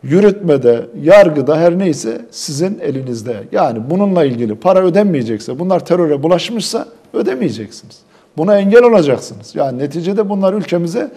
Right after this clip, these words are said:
tehdit olarak dönüyor. Yani bu işbirliğini bundan daha önemlidir. Yani adamların aday çıkarıp, H D P, madep'in adayı çıkarıp çıkarmamasından daha önemlisi budur.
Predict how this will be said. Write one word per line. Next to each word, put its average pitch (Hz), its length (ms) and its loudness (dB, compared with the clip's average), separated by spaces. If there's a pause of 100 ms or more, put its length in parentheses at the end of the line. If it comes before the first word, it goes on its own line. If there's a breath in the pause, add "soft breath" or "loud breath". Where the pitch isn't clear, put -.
(280 loud breath)
tehdit 208 360 0
olarak 135 400 4
dönüyor. 98 260 -8 (380 loud breath)
Yani 175 320 2 (480)
bu 254 140 2
işbirliğini 147 800 0 (180)
bundan 190 640 0
daha 175 240 4
önemlidir. 117 580 -2
Yani 117 340 -6 (440 soft breath)
adamların 175 520 2
aday 156 340 2
çıkarıp, 160 440 -2
H 170 140 0
D 165 80 2
P, 139 100 -6
madep'in 147 420 -2
adayı 165 320 0
çıkarıp - 400 0
çıkarmamasından 180 760 -2
daha 196 200 2
önemlisi 160 460 -6
budur. 190 220 -2